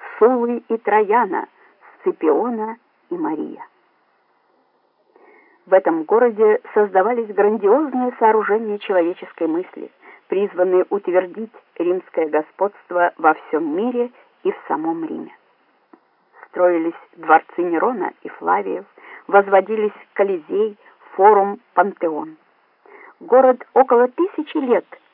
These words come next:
был столицей всего цивилизованного мира. И какой столицей! Его базилики и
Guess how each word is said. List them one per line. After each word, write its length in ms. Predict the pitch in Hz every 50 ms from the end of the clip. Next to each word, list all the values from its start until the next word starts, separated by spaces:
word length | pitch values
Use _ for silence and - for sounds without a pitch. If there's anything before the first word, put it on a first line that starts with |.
| - -
был 220 | 160 180 180 185 - -
столицей 640 | - 170 175 202 214 - - - 202 185 190 - - - -
всего 300 | - 185 160 - - 185 - -
цивилизованного 800 | 285 254 262 233 226 214 - 196 220 226 208 185 185 180 180 170
мира. 360 | 175 180 190 190 170 - - _ _ _ _ _ _ _ _ _ _ _
И 80 | - - -
какой 560 | - - - - - _ - - - - - - - - _
столицей! 600 | - - - - - - - _ _ - - - _ _ _ _ _ _ _ _ _ _ _ _ _ _ _ _ _ - - - - - -
Его 500 | 185 190 - - 415 440 440 214 180 -
базилики 840 | 339 330 - 277 202 - - 427 247 240 220 208 - - 190 - -
и 80 | -